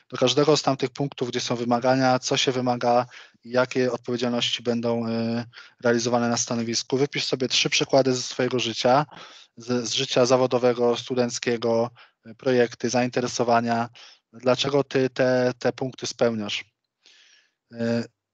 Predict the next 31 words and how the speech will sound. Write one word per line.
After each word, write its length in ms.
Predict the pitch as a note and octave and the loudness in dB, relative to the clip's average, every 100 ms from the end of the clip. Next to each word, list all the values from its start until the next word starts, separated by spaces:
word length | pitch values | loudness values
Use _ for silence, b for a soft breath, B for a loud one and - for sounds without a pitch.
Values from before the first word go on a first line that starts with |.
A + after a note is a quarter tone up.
| _ | _
i 100 | B2+ _ | -20 _
tak 340 | - D3+ D#3+ D#3 | 2 4 4 -4
uzbrojona 760 | C3+ B2+ C3 C3+ B2 A#2+ C3+ | -8 -8 -2 2 2 2 0
w 40 | C3 _ _ _ | -2 _ _ _
taką 300 | C3+ - C#3 | -4 -2 -2
ilość 200 | C3 B2 | -2 -4
przykładów 560 | - - A#2+ B2 C#3 C3+ | -8 -2 0 0 -4 -4
będziesz, 520 | - A#2+ A#2+ A#2+ - B2 A#2+ | -6 -4 -2 -2 -4 -4 -4
będziesz 260 | A#2+ A#2 | -2 -2
lepiej 200 | C3+ - | -4 -6
funkcjonowała 540 | - A#2+ - A#2 A#2 A2+ | -10 -12 -6 0 0 0
na 120 | A2+ | -2
interwiu. 400 | A2+ G#2+ G2+ G#2 | -4 -6 -6 -8
To 100 | - | -2
taki, 300 | A#2+ - A#2+ | -2 -2 -2
taka 300 | A#2+ - A#2 | -2 0 -2
mo-, 100 | A#2 | -2
bardzo 300 | A#2 A#2 A#2+ | -4 -4 -4
moja 180 | A#2 A2+ | -4 -2
szybka, 440 | - - - A2+ B2 B2 _ _ _ _ _ _ - - | -4 -4 -4 -4 -6 -20 _ _ _ _ _ _ -8 -8
szybka 280 | A2+ - | -8 -6
porada. 540 | A#2 B2 A#2+ A2 G#2+ G#2 B B B B | -2 2 2 2 0 -4 B B B B
Bardzo 320 | C3 C#3+ D3 | 2 2 2
się 180 | C#3 C#3 | -4 -4
cieszę, 360 | - C3+ - B2+ | -4 -4 -2 -4
że 260 | C3 B2 | -2 -2
tutaj, 380 | A#2+ B2+ B2 A#2+ | -2 -4 -2 -2
e, 240 | A#2 A#2 | -4 -4
aktywnie 360 | A#2 - C3+ B2+ | -6 -4 -4 -2
zadziałaliście, 760 | B2 A#2+ A#2+ A#2 A2+ - C#3+ | -2 -2 -2 0 -2 0 0
także, 440 | C3+ B2 A#2+ B2 | 2 0 2 0